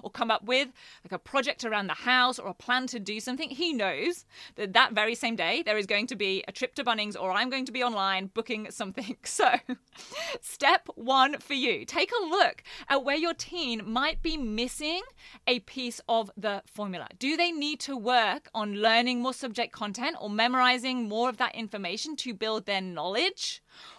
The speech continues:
Or is it more that they're not quite applying that knowledge effectively? And the good news is that either way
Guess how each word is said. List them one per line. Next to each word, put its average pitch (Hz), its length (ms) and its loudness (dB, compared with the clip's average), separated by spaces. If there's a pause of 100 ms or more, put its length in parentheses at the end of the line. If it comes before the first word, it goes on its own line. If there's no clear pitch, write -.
Or 311 260 6
is 277 220 0
it 370 140 -2
more 226 420 2 (260)
that 190 140 -8
they're 247 120 2
not 233 320 2
quite 285 360 -2
applying 240 880 2
that 302 200 -2
knowledge 214 520 -2 (160)
effectively? 190 680 -8 (480)
And 277 140 4
the 285 60 2
good 320 240 0
news 226 420 0
is 233 220 0
that 233 200 0
either 302 320 4
way 185 440 -2